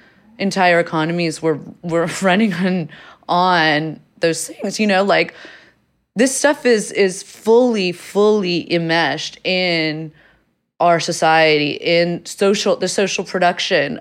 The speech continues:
of our society, that it's difficult to even separate it out. Like, f-, it's, it's hard for me to kind of, um,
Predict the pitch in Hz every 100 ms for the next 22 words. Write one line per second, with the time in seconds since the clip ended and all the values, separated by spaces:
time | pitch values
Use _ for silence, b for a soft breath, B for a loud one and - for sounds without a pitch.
0 | - 170 156 147 151 156 - 143 147 160
1 | 110 85 - B B B 180 170 160 180
2 | - 170 - 214 214 240 202 170 - -
3 | 190 175 170 170 165 - 147 - 170 156
4 | 156 - 156 170 143 - - b b b
5 | b b b _ _ _ _ _ _ _
6 | _ _ - 156 147 - _ - - -
7 | _ - - _ - 208 - 220 220 -
8 | 247 254 262 226 196 190 190 175 160 -
9 | - 165 165 160 165